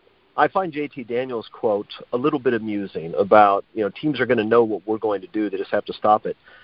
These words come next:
Look, I'm probably not the first U S C fan to listen to that and say, "Well, wait a minute. The teams knew what we were gonna do <laughs> last year and the year before also." I mean, Sam Dar-, I, I, I hate to say that because when Sam Darnold made that statement, it didn't turn out great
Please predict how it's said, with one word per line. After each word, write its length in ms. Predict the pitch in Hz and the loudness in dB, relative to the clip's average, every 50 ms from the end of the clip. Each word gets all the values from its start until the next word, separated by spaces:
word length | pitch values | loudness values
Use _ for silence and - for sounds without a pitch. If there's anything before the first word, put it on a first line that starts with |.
| - _ - | -20 _ 2
Look, 180 | - 190 165 - _ _ _ _ _ _ _ - | 4 4 4 2 _ _ _ _ _ _ _ 2
I'm 160 | - 160 202 | 2 2 2
probably 360 | - 196 190 170 160 151 143 | 4 2 2 2 2 -2 -4
not 160 | 131 131 120 - | -2 -4 -4 -6
the 80 | 107 | -10
first 300 | - - 156 165 160 - - _ - - _ | -8 -6 -4 -4 -4 -6 -10 _ -20 -20 _
U 220 | 110 127 135 127 123 | -8 -4 0 0 0
S 80 | 110 - _ | 0 -2 _
C 160 | 139 139 139 - - | -8 -8 -8 -4 -2
fan 280 | 127 110 101 95 98 98 | 0 0 0 0 -2 -4
to 100 | - 104 | -4 0
listen 300 | 107 127 135 - - 110 | 0 0 0 0 -2 -2
to 60 | 101 | 0
that 200 | 95 98 95 - | 0 0 -2 -2
and 100 | - 95 - - | -6 -6 0 2
say, 140 | 110 98 | 2 4
"Well, 120 | 92 98 110 | 4 6 6
wait 140 | 156 196 147 | 6 6 4
a 40 | |
minute. 220 | 101 95 92 92 - _ _ - - - _ - | 2 -2 -6 -8 -8 _ _ -20 -20 -10 _ -6
The 60 | 127 | -2
teams 220 | - 185 196 160 120 | 0 0 0 2 2
knew 100 | 135 143 | 2 2
what 80 | 135 113 | 4 4
we 80 | 127 131 | 2 2
were 60 | 127 | 4
gonna 160 | 127 127 123 | 2 2 2
do 160 | 120 123 123 | 2 4 6
<laughs> 80 | 123 123 | 6 6
last 260 | - - - - - | 4 0 -8 -10 -10
year 140 | 131 127 - - | -10 -8 -2 0
and 120 | 214 190 | 0 0
the 60 | 151 - - | 0 -2 -2
year 100 | - 180 | -2 -2
before 540 | 143 120 123 117 - - 170 165 170 160 135 - - | -2 -4 -8 -10 -2 2 4 4 6 4 4 2 2
also." 400 | 233 233 - - - - - - | 0 0 0 2 2 4 4 4
I 720 | 175 - - - 170 - - 151 151 160 151 143 147 147 | 4 2 2 0 -2 -2 0 -2 -2 -2 0 2 2 2
mean, 720 | 165 165 147 143 139 139 - - 139 123 - 131 139 139 139 | 2 2 -2 -2 -4 -4 -6 -6 -6 -6 -4 -4 -2 -2 0
Sam 280 | - 202 202 214 202 180 | 2 2 2 0 0 0
Dar-, 300 | 180 180 190 208 196 - - - | 0 2 2 2 0 -4 -6 -4
I, 160 | 180 180 170 175 - | -4 -4 -4 -4 -6
I, 280 | 180 190 - - 185 185 | -8 -10 -6 -2 0 0
I 40 | |
hate 200 | 170 190 226 233 - | 0 0 -2 -4 -6
to 80 | 202 165 _ | -10 -6 _
say 180 | - 214 240 254 | 0 0 2 2
that 220 | 208 180 131 - | 2 0 0 0
because 320 | - 160 - - 175 160 - | -4 -8 -4 -4 -4 -4 -2
when 180 | 175 175 156 - - | -2 -4 -2 -2 0
Sam 240 | 196 196 180 170 | 0 0 2 4
Darnold 380 | 156 160 180 226 220 185 156 139 | 4 6 6 6 4 2 0 0
made 180 | 135 139 135 123 | 0 -2 -2 0
that 180 | 135 127 127 - - _ | 0 0 0 -2 -4 _
statement, 340 | - 127 117 - 135 135 | -2 -2 0 -2 -4 -4
it 40 | 143 143 | 0 0
didn't 180 | 170 170 151 | 0 0 2
turn 180 | - 170 156 143 | 2 2 4 4
out 160 | 131 117 127 | 2 2 2
great 240 | 123 175 196 208 | 2 2 2 2